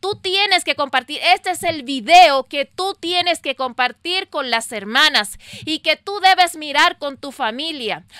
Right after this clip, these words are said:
porque el enemigo, el diablo mismo, ha querido engañar a lo que son las hijas de Dios en la iglesia, creyendo como que la indumentaria no tiene nada que ver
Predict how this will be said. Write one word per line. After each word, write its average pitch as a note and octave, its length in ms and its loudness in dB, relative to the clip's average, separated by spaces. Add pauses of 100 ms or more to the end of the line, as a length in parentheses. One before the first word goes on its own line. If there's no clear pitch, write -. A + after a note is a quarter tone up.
(140)
porque C#4+ 400 -4
el C4 80 -4
enemigo, C#4+ 640 -4
el C4+ 240 -4
diablo F4 480 2
mismo, C#4 500 -8 (200)
ha D#4 180 -2
querido E4 480 -4
engañar C#4+ 1000 0 (680)
a B3 160 -4
lo B3 120 -8
que B3 140 -10
son F4 320 -8
las E4+ 240 -2
hijas E4+ 300 -8
de C#4+ 160 -4
Dios E4 380 -4
en C#4+ 140 -6
la B3+ 120 0
iglesia, G#3 640 -10 (420)
creyendo E4 500 -2
como C#4+ 280 -8
que B3 160 -4
la A#3+ 180 0
indumentaria B3+ 760 -2
no F#4+ 280 -2
tiene G4 440 0
nada F4+ 340 4
que D#4+ 200 0
ver D4 360 2